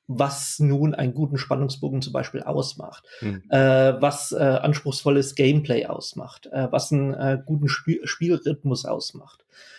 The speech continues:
Speaker 1: Ähm, und dafür auch Datasets zum Beispiel jetzt, ähm, zusammenzustellen, die einer K I das erklären quasi. Ähm, ich wüsste derzeit nicht, wie das genau gehen soll, aber ich würde nicht ausschließen, dass das möglich ist.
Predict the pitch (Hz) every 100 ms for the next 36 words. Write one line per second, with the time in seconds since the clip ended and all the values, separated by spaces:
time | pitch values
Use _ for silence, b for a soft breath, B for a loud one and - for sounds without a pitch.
0 | B B _ 127 127 131 135 - _ _
1 | _ _ _ _ _ _ - 131 139 135
2 | - _ _ _ 127 147 151 165 143 135
3 | 143 139 - - 151 202 143 - - -
4 | 143 - 135 - 143 - - 135 120 123
5 | 131 147 151 143 131 143 190 143 - 127
6 | 120 117 151 - 143 135 147 - 151 139
7 | 127 - - - - 117 156 208 135 123
8 | 135 135 - - 131 - - B B B
9 | B _ _ 131 135 135 135 135 - -
10 | 131 139 196 - 185 156 151 - 156 151
11 | 151 - 143 147 - - 135 131 139 -
12 | - 127 131 135 135 127 143 151 151 180
13 | - - 160 151 151 180 - 143 143 127
14 | - 135 143 226 - - - - -